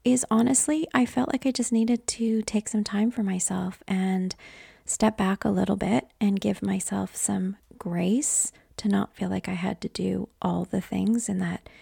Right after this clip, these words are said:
in doing that, I would somehow be letting people down or disappointing people. Um, I think sometimes our ego can get in the way of that and make us think that people are actually thinking about us much more than they are.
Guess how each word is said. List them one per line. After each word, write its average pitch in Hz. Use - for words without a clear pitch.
in 190
doing 185
that, 185
I 208
would 196
somehow 185
be 190
letting 185
people -
down 190
or 185
disappointing 180
people. 196
Um, 202
I 220
think 247
sometimes 247
our 240
ego 233
can 196
get 196
in 202
the 202
way 196
of 190
that -
and 190
make 190
us 185
think 190
that 190
people 226
are 220
actually 214
thinking 196
about 190
us -
much 196
more 190
than 180
they 185
are. 190